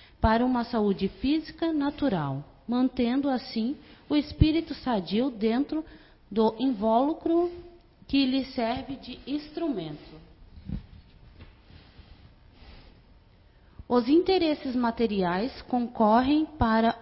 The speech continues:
uma epidemia de males fabricados à custa do materialismo e do orgulho.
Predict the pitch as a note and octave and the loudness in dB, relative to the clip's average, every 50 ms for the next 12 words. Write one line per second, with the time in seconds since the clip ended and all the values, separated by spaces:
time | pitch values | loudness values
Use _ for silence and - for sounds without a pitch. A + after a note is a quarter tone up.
0 | - - - A#3+ B3+ C4 B3 A#3+ B3 - C4 A#3+ G#3+ B3 A3+ G#3+ G3+ G3+ G#3 A#3 | -10 -8 -4 -2 0 0 0 0 2 0 0 2 2 2 2 2 0 -2 -2 -2
1 | C4 B3+ G3 G#3+ A3 G#3 G#3 G#3+ A3 B3 C#4 C#4+ D4+ - - - - A#3 G#3 F#3+ | -4 -4 -4 -4 -4 -2 -2 -4 -4 -4 -4 -6 -8 -10 -12 -8 -8 -8 -6 -8
2 | G3 - - - G#3 G3 G#3 A#3 A#3 B3 D4+ - - - - - - - - A3+ | -10 -12 -10 -8 -6 -6 -6 -6 -6 -8 -10 -12 -14 -20 -20 -20 -20 -10 -6 -4
3 | A#3 A3+ - - C4+ D4+ D#4 - - D#4+ C4+ A3 B3 A#3 A3+ A3 A3+ B3+ - - | -4 -4 -4 -2 -2 -2 -2 -2 -4 -6 -4 -2 -2 -2 -2 -2 -2 -4 -2 -2
4 | - - D4 C4+ A#3 F#3+ F#3+ G#3 A#3 A3+ C4+ C4+ C4+ C4+ C4 G#3+ B3+ C4 C#4+ C#4+ | 0 2 2 2 2 2 2 0 0 0 0 0 0 0 0 2 2 2 2 2
5 | A3+ F3 D3+ C#3+ C3+ C3+ | 0 -2 -2 -2 -2 -4